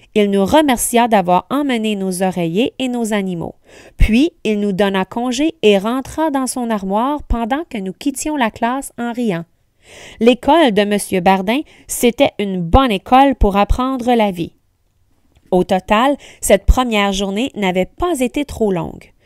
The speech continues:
Je suis rentrée à la maison avec Lucky. J'avais la tête pleine de lettres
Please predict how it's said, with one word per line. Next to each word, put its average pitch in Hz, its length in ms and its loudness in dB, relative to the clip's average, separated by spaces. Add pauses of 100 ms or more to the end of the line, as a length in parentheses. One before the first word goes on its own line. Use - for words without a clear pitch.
(240)
Je 208 120 0
suis 196 280 0
rentrée 190 440 -2
à 202 120 0
la 190 120 0
maison 180 460 -4
avec 196 300 -4
Lucky. - 460 -8 (400)
J'avais 202 300 4
la 196 160 2
tête 262 380 -2
pleine 285 340 -2
de 240 80 2
lettres 226 360 2